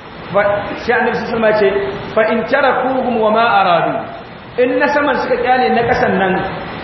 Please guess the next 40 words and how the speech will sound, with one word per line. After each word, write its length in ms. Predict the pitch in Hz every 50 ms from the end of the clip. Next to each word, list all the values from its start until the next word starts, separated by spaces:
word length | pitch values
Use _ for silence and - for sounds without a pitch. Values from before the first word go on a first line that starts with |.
| - -
suka 240 | - 277 269 277 247 226 254 254
huda 280 | - 277 294 302 294 269 240
wannan 320 | 214 202 208 214 220 220 180
jirgin, 360 | 190 208 214 180 208 208 165 139 - - - - - - - -
halaku 360 | - 226 220 202 - 214 214 185 202
jami'an 400 | 196 196 208 233 - 214 190 175
da 60 | 190
na 80 | 208
saman 280 | 214 214 247 240 226 196
da 60 | 180 185
na 80 | 208
ƙasan 220 | - 214 - 214 185
duk 100 | 175 208
sai 140 | 190 - 233
halaka. 280 | 226 196 190 190 175 170 170
Dan 240 | 196 220 226 214 226
in 160 | 226 226 226
ruwa 160 | 226 226 226 226 226 226
ya 60 | 226 226
shigo, 240 | 226 - 233 226 233 233 226 226 - - - -
zai 180 | - 214 240 -
dilmiye 320 | - 233 233 214 208 202 196 185
ya 60 | 170 160
nitse. 160 | 160 - 175 180 185
Ina 120 | 226 233 190
ba 100 | 180 170
ta 100 | - 175
an 100 | 165 165
gane. 220 | 165 165 156 - - - - - - - - - - - - - - -
"Wa 120 | - 185 220
in 120 | 233 233
akadu 460 | 240 247 285 277 277 269 262 240 254
ala 320 | 262 240 226 226 226 226 226 233
aydihim 560 | 233 226 226 254 277 277 247 254 220 185 160 165 - - - - - - - 135 143
najaw." 360 | 175 220 240 190 226 226 196 165 - - - - - - - -
Amma 260 | 180 185 202 233 240
in 60 | 254
sun 220 | 226 - - 254 262
rike 140 | 254 - 254
hannun 280 | 220 220 226 233 247